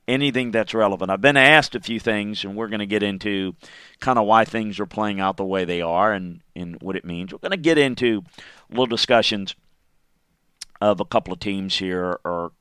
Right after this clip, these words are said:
uh, maybe take a look at division by division, how things may shake up. But again, this is Scout's Eye on Pro Football. Every Tuesday and Thursday, we'll be here talking football. Want to ask you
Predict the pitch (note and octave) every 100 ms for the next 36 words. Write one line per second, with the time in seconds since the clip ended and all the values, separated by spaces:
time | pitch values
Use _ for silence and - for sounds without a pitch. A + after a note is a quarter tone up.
0 | - E2+ - F2 - G2 F#2 F2+ - F#2+
1 | F#2+ F#2+ F2+ F2 - F2+ F#2 F2+ E2 F2
2 | D#2 D#2+ F2 D#2+ E2 F2+ _ _ _ _
3 | _ _ F#2+ F2+ F#2+ F2 E2+ F2 E2 F2+
4 | D#2 E2 - A2 G2 - - - _ -
5 | A2 D#3 D#3+ C#3 D3 - C3 C#3 D3 C3
6 | - C3+ B2 B2 B2 A#2 A2+ G#2 A#2 G#2
7 | A2+ - - _ _ D#3+ E3+ D#3+ F3 E3+
8 | D#3 D3 C3+ C#3+ C#3 A#2+ B2+ B2 A2+ A2+
9 | G#2+ A2 F#2+ A2 F#2+ G#2+ G#2 G#2+ G2+ G2+
10 | G2 F#2 _ _ _ _ _ _ _ G#2+
11 | - G#2 F#2+ - F#2+ A#2+ - C3+ A#2+ B2+
12 | B2 - G#2+ D#2+ B1+